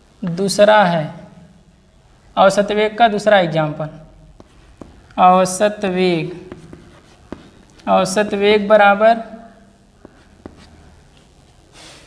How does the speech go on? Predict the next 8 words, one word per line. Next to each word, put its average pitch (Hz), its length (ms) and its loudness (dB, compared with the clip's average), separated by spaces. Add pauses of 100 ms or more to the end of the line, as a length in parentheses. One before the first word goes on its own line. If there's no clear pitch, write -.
(300)
प्रारंभिक 208 720 2
वेग 247 480 0 (840)
और 214 260 4
अंतिम 214 440 -2
वेग, 170 380 -4
दोनों 214 260 -2
को 226 120 -2
जोड़िए। 226 540 0